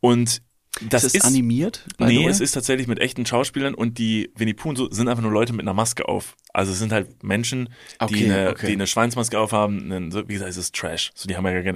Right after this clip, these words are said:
Speaker 1: nicht die, die finanziellen Mittel, um sowas zu animieren. Aber
Speaker 2: Aber
Speaker 1: die
Speaker 2: dann ist
Speaker 1: Idee ist halt, und es steht halt wirklich Winnie Pooh und, ja, wie ist der Titel? Ähm, äh, Blood and Honey oder so heißt der Film.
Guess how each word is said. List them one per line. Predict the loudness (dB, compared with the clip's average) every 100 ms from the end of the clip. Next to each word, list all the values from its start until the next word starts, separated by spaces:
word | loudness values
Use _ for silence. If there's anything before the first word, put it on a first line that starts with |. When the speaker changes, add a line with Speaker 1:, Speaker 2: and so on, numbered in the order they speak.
| -4
Speaker 1:
nicht | -6 -6 -10
die, | -12
die | -10
finanziellen | -6 -4 0 0
Mittel, | 0 -2 -2
um | -4
sowas | -4 -6 -6
zu | -4
animieren. | 0 2 0 -4 -12 -12 -12 -16 -20 -20 _ _ _ _ _ _
Aber | 2
Speaker 2:
Aber | 6
Speaker 1:
die | 6
Speaker 2:
dann | 6
ist |
Speaker 1:
Idee | 6 6
ist | 6 4
halt, | 2
und | 2
es | 2
steht | 0 0
halt | 0
wirklich | -2 -2 -4 0
Winnie | 0 0
Pooh | -2 -2 -2 -2 -6 _ _ -4
und, | -2 -2 -4 -8
ja, | -10 -10 -10
wie | -10
ist | -8
der | -6
Titel? | -4 2 4 4 0 -10 -20 -20 -20 -20 _
Ähm, | -8 -4 -4 -4 -2
äh, | -2 0 0
Blood | 0 2
and | 0 0
Honey | 0 4 4
oder | 4 4 4
so | 4 2
heißt | 2 2
der | 2 2 0
Film. | 0 0 -2